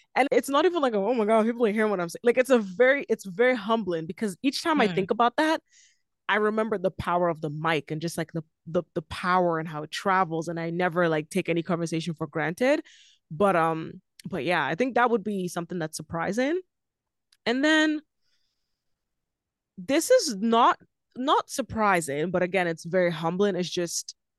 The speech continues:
Speaker 1: how, like, you know, when you're a content creator, when you're first starting, you,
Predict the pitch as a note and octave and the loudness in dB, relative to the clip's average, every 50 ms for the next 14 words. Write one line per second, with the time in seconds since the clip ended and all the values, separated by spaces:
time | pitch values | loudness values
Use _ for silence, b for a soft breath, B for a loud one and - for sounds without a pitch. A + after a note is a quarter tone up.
0 | _ _ - - - A3+ B3 C4 C#4 C#4 B3+ A#3 G#3 - G3+ G3 F3 E3 E3 E3 | _ _ -14 -6 0 2 2 4 4 4 4 2 2 -2 -4 -4 -2 -2 0 2
1 | F#3 A3+ C4+ D4+ E4+ F4 E4 C#4+ - _ _ _ _ _ _ _ - G3+ _ - | 2 2 2 4 4 4 4 4 2 _ _ _ _ _ _ _ -10 -8 _ -4
2 | G3 F3 E3+ F#3+ E3+ E3 - F3 F3 E3+ E3 E3 E3 E3 D#3 D#3+ - - D3+ D#3+ | -4 -4 -2 -4 -6 -2 -2 0 0 0 0 -2 -2 -4 -6 -8 -6 -8 -8 -8
3 | - - - E3 D#3 D#3 E3 E3 D#3+ E3 F3 F3 D#3+ | -6 -6 -4 -4 -4 -4 -4 -4 -2 -2 -2 -2 -4